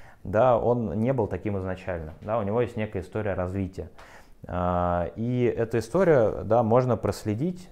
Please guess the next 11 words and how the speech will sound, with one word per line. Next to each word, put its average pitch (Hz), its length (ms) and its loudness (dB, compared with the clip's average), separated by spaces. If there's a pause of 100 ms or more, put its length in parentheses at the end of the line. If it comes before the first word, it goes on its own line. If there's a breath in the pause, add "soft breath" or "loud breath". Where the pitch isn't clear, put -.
да, 113 300 0
до 104 140 -4
самых 139 380 -4
ранних 104 340 -6
ситуаций, 107 480 -6
когда 95 280 -4
этот 104 180 -6
страх 95 300 -6
появлялся. 90 540 -2 (460 loud breath)
Да, 127 200 2
например, 107 500 -2